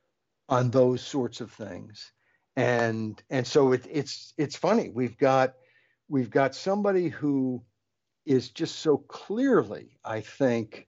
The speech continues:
uh, in, in President Trump, so clearly not the personality that we want. And I say we because I know the, <laughs> you know, Democrats don't want that personality. They don't want him.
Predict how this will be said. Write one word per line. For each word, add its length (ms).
uh, 160
in, 260
in 440
President 400
Trump, 400
so 260
clearly 920
not 480
the 80
personality 1160
that 180
we 160
want. 400
And 100
I 120
say 200
we 520
because 320
I 100
know 320
the, 160
<laughs> 480
you 80
know, 40
Democrats 600
don't 200
want 220
that 180
personality. 460
They 140
don't 140
want 180
him. 280